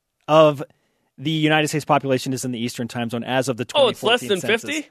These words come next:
Speaker 2: Okay.
Speaker 1: Less than fifty.
Speaker 2: Okay, we'll do Mountain Time
Speaker 1: So
Speaker 2: now.
Speaker 1: there you
Speaker 2: No,
Speaker 1: go.
Speaker 2: I'm just kidding.
Speaker 1: I love Twitter so much. What is your optimal start time for a B Y U football game and why? At Toshlin nineteen says, "One P M. Situated nicely between lunch and dinner. The weather is most likely to be sunny slash non-freezing, and I'm fully awake."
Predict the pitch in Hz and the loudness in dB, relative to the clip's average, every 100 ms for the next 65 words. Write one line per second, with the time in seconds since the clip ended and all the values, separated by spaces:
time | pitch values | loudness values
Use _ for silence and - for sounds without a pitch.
0 | - 233 135 165 160 123 120 110 104 202 | -8 -4 2 2 2 -4 -10 -10 -6 -2
1 | 190 180 185 196 165 131 120 110 107 135 | 2 2 2 -2 -2 -4 -6 -10 -8 -4
2 | 131 127 120 110 98 95 - - - - | 0 0 -2 -4 -4 -6 -12 -20 -18 -8
3 | 190 123 113 - - 110 107 - 113 101 | -4 -2 -4 -6 -8 -6 -4 -4 -2 -4
4 | 101 - 202 294 254 247 202 220 208 170 | -6 -6 2 4 4 4 6 6 4 0
5 | 208 190 185 175 180 156 175 175 151 170 | 4 2 2 0 0 0 2 2 2 -2
6 | 147 151 151 156 135 135 131 151 131 117 | 2 2 2 -2 -4 -6 0 2 2 0
7 | - 156 147 - 147 139 139 151 135 147 | -4 -4 -4 -4 -6 -4 -6 -8 -4 -2
8 | 139 - - - - _ - 180 208 - | -2 -4 -14 -20 -20 _ 2 2 2 0
9 | 196 208 170 90 _ _ _ _ - - | 2 4 4 0 _ _ _ _ -6 0
10 | 202 202 180 156 165 196 - 190 170 170 | 2 2 2 2 2 2 2 0 0 0
11 | 156 151 180 214 185 151 147 170 - 143 | -2 0 -2 -2 0 0 0 -4 -6 0
12 | 165 175 165 156 160 175 170 175 147 135 | 2 2 0 0 0 2 0 0 -4 -4
13 | - 165 170 - 151 135 147 160 175 165 | -2 0 0 0 -2 -2 0 4 4 4
14 | 147 147 170 180 190 233 185 147 214 254 | 0 0 0 2 2 2 0 -2 2 2
15 | 294 262 240 294 233 - | 4 4 4 0 -4 -8